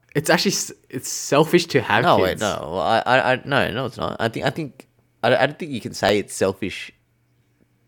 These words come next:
Speaker 2: or not selfish to wanna have kids, 'cause that's purely up to you and your partner, I suppose. Yeah, you and your partner. I mean, like, you're not, you're not gonna have the kid for society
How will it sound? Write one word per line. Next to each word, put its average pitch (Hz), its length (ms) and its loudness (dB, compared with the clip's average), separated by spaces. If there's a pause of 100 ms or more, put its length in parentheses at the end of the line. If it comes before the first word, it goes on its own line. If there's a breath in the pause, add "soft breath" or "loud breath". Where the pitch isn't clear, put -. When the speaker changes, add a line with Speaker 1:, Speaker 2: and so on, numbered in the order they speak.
(140)
Speaker 2:
or 101 120 2
not 95 240 0
selfish 85 460 2
to 78 240 -2
wanna 82 240 -6
have 85 220 -8
kids, - 360 -6 (120)
'cause 101 140 -6
that's - 360 4 (360)
purely 104 380 2
up 87 160 2
to - 280 -4
you 98 400 0 (180)
and 87 160 -6
your 85 100 -2
partner, 87 360 0
I 82 160 -6
suppose. - 320 -8
Yeah, 104 160 4
you 117 220 0
and 117 80 0
your 101 80 -2
partner. 120 340 0 (500 soft breath)
I - 60 -4
mean, 117 100 0
like, 113 160 0
you're 131 60 2
not, 127 160 4
you're 127 100 2
not 135 100 0
gonna 113 120 -2
have 98 120 2
the 87 60 -10
kid 95 360 -6 (200)
for 85 440 -2
society 87 720 0